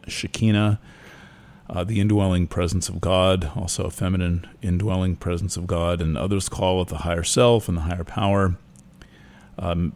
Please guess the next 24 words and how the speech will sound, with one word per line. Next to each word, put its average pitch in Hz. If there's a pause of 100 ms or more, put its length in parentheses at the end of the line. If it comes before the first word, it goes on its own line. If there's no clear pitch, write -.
(140)
pretty 117
much 95
all 90
amounts 92
to -
the 80
same 82
thing. 101
And 85
what 85
the -
Course -
in 101
Miracles 104 (160)
is, 101
is 87 (1040)
a 95
set 110
of, 90 (120)
uh, 78
tools, 104 (380)
uh, 80
to -
help, 95